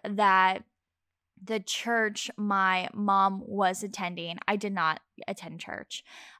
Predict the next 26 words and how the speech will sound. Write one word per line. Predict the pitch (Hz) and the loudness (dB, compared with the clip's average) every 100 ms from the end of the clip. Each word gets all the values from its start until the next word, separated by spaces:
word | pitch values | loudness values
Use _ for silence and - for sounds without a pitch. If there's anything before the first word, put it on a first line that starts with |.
| - | 2
I, | 202 196 | 4 6
at | 214 | 4
this | 208 226 | 2 -4
point, | - 220 202 185 | -2 0 2 2
I | 202 | 2
hadn't | 220 202 208 | 4 4 2
attended | 208 196 196 180 175 | -2 -4 -6 -6 -8
church | 196 185 190 - | -8 -8 -8 -10
since | 196 190 | -8 -6
I | |
was | 165 185 | -8 -8
a | |
kid. | - 196 190 185 190 - _ - | -12 -4 -2 -2 -6 -14 _ -6
I | - | -2
would | 208 | 2
only | 214 208 202 | 2 2 -2
go | 196 190 185 185 185 - | 4 6 6 6 2 -2
when | 208 214 | -2 4
absolutely | 202 196 - 196 185 - | 4 4 -2 -4 -4 -4
forced. | 190 - 180 170 180 - - | -6 -2 0 0 -2 -8 -4
It | 220 | -4
just | 208 208 208 - | 0 0 -2 -10
wasn't | 202 196 202 208 202 214 | -6 -4 -2 -6 -6 -14
for | - 185 | -10 -10
me. | 180 185 233 - _ _ - - - _ _ | -8 -8 -8 -10 _ _ -20 -20 -20 _ _
And | 233 233 220 208 202 202 202 208 | 0 4 4 4 4 2 -4 -8